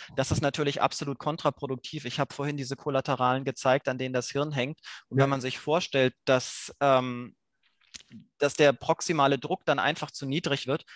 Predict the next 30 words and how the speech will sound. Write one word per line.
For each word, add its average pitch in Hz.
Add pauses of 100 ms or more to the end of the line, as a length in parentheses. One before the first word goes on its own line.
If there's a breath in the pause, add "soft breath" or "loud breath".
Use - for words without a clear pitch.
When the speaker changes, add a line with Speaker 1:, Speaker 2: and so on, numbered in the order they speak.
(100)
Speaker 1:
da 123
kommt 147
dann 127
hinten 139
einfach 123
auch 117
nicht 120
mehr 120
genug 117
an. 110 (160)
Also 127 (440 loud breath)
vernünftiger 135
Level, 139
ich 131
denke 131
mal 123
sicherlich 131
hundertzwanzig 139
als 123
unterer 131 (100)
systolischer 123
Grenzwert 127 (260 loud breath)
sollte 131
schon 123
versucht 123
werden 117
zu -
erzielen. 113
Darunter 117
wird's, -